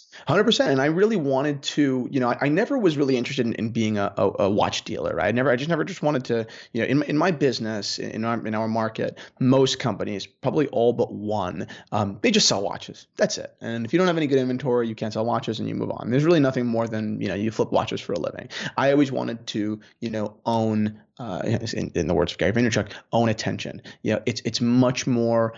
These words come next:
uh, it, it's, it's a much greater asset, right? 'Cause when the watches are all gone, you still have attention and you can still, you know, create content and you can still monetize in one way or another. I wanted to build a more mature company, a company that could withstand, um, you know, different states of the market.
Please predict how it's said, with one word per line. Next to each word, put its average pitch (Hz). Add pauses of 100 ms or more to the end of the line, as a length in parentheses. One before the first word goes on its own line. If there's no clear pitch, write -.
(180)
uh, 104
it, 135
it's, -
it's -
a 107
much 107
greater 123
asset, - (180)
right? 110
'Cause 113
when 113
the 110
watches 127
are 202
all 190
gone, 151 (300)
you 101
still 104
have 110
attention - (240)
and 107
you 104
can 113
still, 113
you 113
know, 104
create 104
content -
and 95
you 101
can 107
still 107
monetize 98
in 107
one 107
way 101
or 92
another. - (220)
I 101
wanted 113
to 127
build 117
a 113
more 107
mature 101
company, 98
a 95
company 110
that 98
could -
withstand, 107 (320)
um, 87 (200)
you 113
know, 104
different 120
states 123
of 135
the 135
market. 131